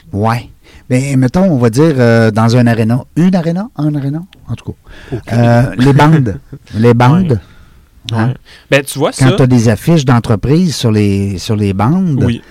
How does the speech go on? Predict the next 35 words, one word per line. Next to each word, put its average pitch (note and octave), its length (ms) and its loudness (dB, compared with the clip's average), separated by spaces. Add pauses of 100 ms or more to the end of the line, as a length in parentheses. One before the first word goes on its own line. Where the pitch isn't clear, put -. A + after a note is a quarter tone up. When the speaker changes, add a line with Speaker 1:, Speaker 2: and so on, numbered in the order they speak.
(140)
Speaker 1:
jusqu'à B2 380 -2
quel C#3+ 260 0 (460)
point D3 500 -2
ça B2+ 200 -10
a A2 40 -6 (120)
de A#2 80 -12
la G#2+ 100 -8 (240)
portée - 840 -8
autre C#3 420 -4
que B2 140 -8
de A2+ 200 -6
dire, « B2+ 140 -4
Je A#2 80 -4
vais A#2 160 0
aider A#2+ 140 0
la A2+ 140 -2
gang » ? G#2 260 -6 (540)
Speaker 2:
Pour C#3 140 -6
vrai, D#3+ 340 -4 (400)
je, B2 560 -2 (240)
je, A2+ 420 -6 (260)
je - 120 -16
trouve A3 300 -6
que C#3 420 -6
tout G3+ 140 0
ce - 160 -8
marketing-là, C3+ 580 -8
qui - 100 -14
est A#2 40 -10
plus C#3 160 -8
traditionnel, A#2+ 560 -12
plus C3 160 -8
d'affichage, A#2+ 420 -6
Speaker 1:
Ouais. C3+ 140 0
Speaker 2:
tu - 20 -20